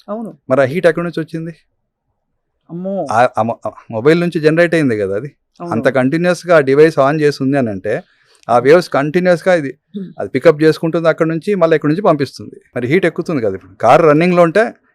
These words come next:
Speaker 2: ఇంజన్ హాట్ అవుతుంది, కారు రన్నింగ్ లేకుంటే కూల్గా ఉంటుంది.
Speaker 1: Hmm.
Speaker 2: మరి ఇదే ఇది.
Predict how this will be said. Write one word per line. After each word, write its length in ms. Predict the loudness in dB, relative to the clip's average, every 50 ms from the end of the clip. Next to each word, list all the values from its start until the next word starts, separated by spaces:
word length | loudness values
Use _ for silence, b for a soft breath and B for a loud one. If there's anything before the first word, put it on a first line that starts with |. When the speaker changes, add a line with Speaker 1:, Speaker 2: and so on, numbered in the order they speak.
| _ -4
Speaker 2:
ఇంజన్ 240 | 0 0 2 4
హాట్ 200 | 4 4 4 4
అవుతుంది, 320 | 2 0 0 -2 -2 -4 -2
కారు 220 | 0 2 4 4 4
రన్నింగ్ 340 | 4 2 2 0 0 -2 0 2
లేకుంటే 400 | 2 2 0 0 -4 -2 -2 -2 -2 _
కూల్గా 300 | -2 0 0 2 0 -2
ఉంటుంది. 320 | -2 -4 -8 -12 -12 -14
Speaker 1:
Hmm. 220 | _ -20 -20 -14 -8
Speaker 2:
మరి 160 | -6 -2 -2 0
ఇదే 160 | 0 0 -2 -2 -4 _ _ _ -16 -12
ఇది. 200 | -12 -12 -12